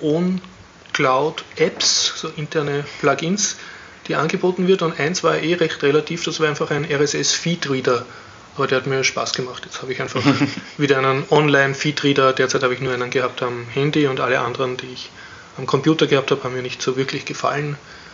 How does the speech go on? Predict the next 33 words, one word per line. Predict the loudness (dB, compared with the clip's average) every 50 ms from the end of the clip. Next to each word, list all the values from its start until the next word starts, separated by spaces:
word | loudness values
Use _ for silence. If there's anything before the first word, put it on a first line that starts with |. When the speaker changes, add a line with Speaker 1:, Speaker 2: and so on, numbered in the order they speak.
| -20 -20 -20 -14 -6
Speaker 1:
Und | -4 -4 -4 -2 -2
ja, | -2 -2 -2
jetzt | -4 -4 -2
hab | -2
ich | -4 -4 -4
einen, | -6 -6 -6 -6
der | -4 0
mir | 2 4 4
gehört | 6 4 4 4 4 2 2 0 -4
und | -8 -10 -10 -8
wo | -8 -8 -6
ich | -8 -8 -8 -2
meine | -2 -2 0
Speaker 2:
<laughs> | 2 0 0 0 -4 -8 -12 -16 -18 -18 -18 -16
Speaker 1:
Feeds | -4 0 0 0 0 0 0 0 0 0
lesen | 0 0 0 2 0 0 0
kann. | 0 2 2 2 0 -4 -6 -8 -10 -12 -8 -2
Und, | 0 0 2 2
Speaker 2:
Mhm. | 2 0 -2 -4 -8 -14 -12 -12
Speaker 1:
ja. | -12 -12 -12 -18 -20 -20 -20 -18 -18 -20 -20 -20 -20 -20 -20 -10 -8
Und | -6 2
sonst, | 4 4 4 4 2 -2
was | -2 0
ich | 0 -2
auch | -2 -2
sehr | 0 0 0 2
schätze, | 2 0 0 0 -2 -4 -4 -2
ist, | -2 -2 -2 0
äh, | 2 2 2 2 0 -2
ich | 0 0
meine, | 2 2 2
das | 0 -2 -2
kann | 0 0 0 0 0 -4 -6